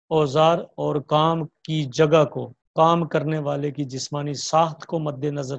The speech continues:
रखकर इस तरह डिजाइन करना कि वो बीमारियों और तकालीफ से बच सके और अपने काम को भी एहसन तरीके से अंजाम देता रहे,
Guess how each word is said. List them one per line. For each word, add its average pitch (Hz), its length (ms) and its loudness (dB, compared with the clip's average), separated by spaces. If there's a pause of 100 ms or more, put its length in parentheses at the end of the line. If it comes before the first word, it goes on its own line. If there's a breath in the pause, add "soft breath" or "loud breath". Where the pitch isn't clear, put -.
(120)
रखकर 208 360 -4 (680)
इस 190 220 -2
तरह 220 220 4
डिजाइन 160 460 2
करना 160 420 -4 (440)
कि 165 80 -2
वो 160 180 -2
बीमारियों 151 600 0
और 147 100 4
तकालीफ 147 500 4
से 147 220 0
बच 143 260 2
सके 175 360 -2 (400)
और 160 280 4
अपने 160 320 2
काम 160 320 4
को 156 160 2
भी 160 200 2 (100)
एहसन 151 320 2
तरीके 143 360 0
से 165 200 -2
अंजाम 143 680 -2
देता 131 380 0
रहे, 127 320 -2